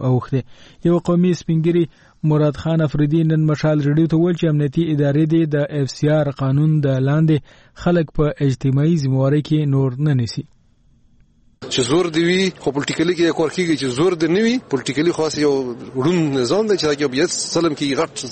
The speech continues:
Speaker 2: اف سی آر د ختم شي، چې هلته اصلاحات وشي په دغه کې. زموږ ته خلک انسانانو په نظر وکتل شي.
Speaker 1: بل خوا پولیټیکل انتظامی چارواکو مشال ریډیو ته ویلي چې دوی د پلټن لپاره ځینې کسان نیولي دي او که څوک بې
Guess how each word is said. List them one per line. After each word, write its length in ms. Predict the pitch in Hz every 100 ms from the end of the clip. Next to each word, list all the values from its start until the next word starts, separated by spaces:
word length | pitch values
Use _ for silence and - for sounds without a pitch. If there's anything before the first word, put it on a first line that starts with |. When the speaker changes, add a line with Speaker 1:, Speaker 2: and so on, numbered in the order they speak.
| - - - 135
Speaker 2:
اف 80 | 135
سی 180 | - 151
آر 160 | 190 139
د 100 | -
ختم 240 | 131 131
شي، 240 | 113 151 185
چې 120 | 196 143
هلته 240 | 135 135 147
اصلاحات 500 | 165 131 120 127 -
وشي 160 | 131 147
په 80 | 151
دغه 120 | 160 160
کې. 100 | 196 - -
زموږ 220 | 123 139 139
ته 80 |
خلک 400 | 127 147 175 165 151
انسانانو 520 | 131 - 127 135 120
په 100 | 127
نظر 180 | 117 120
وکتل 360 | 117 113 117 -
شي. 100 | 113 _ _ _ _ _ - - - - -
Speaker 1:
بل 180 | 165 185 175
خوا 100 | 180 170
پولیټیکل 440 | 185 185 170 180 190
انتظامی 500 | 160 160 156 165 170
چارواکو 500 | 165 151 156 160 151
مشال 260 | 139 151 143
ریډیو 260 | 143 151
ته 100 | 143
ویلي 300 | 143 156 170
چې 120 | 156 151
دوی 120 | 151
د 180 | 151 147
پلټن 380 | 143 135 - 196 165
لپاره 240 | 147 147
ځینې 240 | 135 139 139
کسان 380 | 139 127 139 139 127 - 127 123
نیولي 360 | 123 139 175
دي 120 | 160 - - - - - - 151
او 120 | 151 156
که 240 | - 156 143
څوک 260 | - 160 135
بې 100 | 139